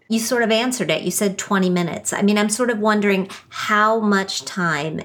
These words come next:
and what counts as something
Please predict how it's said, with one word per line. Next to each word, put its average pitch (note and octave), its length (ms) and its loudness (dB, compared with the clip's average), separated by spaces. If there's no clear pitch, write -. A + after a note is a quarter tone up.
and F#3+ 300 2
what B3 320 -2
counts G3 640 -2
as E3 360 0
something E3+ 760 -2